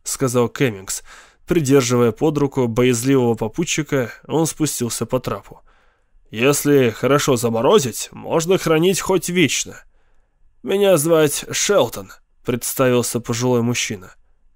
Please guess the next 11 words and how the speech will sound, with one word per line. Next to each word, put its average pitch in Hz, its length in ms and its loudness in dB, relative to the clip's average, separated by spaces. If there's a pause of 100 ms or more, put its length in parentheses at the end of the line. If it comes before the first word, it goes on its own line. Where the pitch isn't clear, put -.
(280)
«Что?» - 720 -4 (580)
замер 120 500 2
Кэммингс, 139 540 0 (440)
и - 80 -8
странное 143 540 2
ощущение 143 640 0
всколыхнулось 131 880 0
в 120 120 -6
нем. 101 260 -10 (680)
«Дон 175 640 4
Шелтон», 127 760 -2